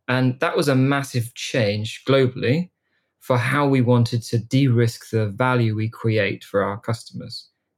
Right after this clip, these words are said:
But most of the time it was still, what do we as a business think is the right thing to do?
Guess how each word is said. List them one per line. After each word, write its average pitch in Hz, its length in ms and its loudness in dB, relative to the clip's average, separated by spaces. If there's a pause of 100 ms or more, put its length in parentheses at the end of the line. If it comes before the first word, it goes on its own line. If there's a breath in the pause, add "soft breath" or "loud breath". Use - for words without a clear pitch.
(160)
But 135 120 0
most 180 280 2
of 120 40 -2
the 117 80 2
time 113 280 2
it 120 100 2
was 123 140 -2
still, 113 560 0
what 135 180 2
do 160 100 2
we 135 180 4
as 120 100 4
a 117 60 4
business 120 640 0
think 98 300 -4
is 113 80 -6
the 110 100 -4
right 101 240 -2
thing 101 180 -4
to - 100 -14
do? 143 260 2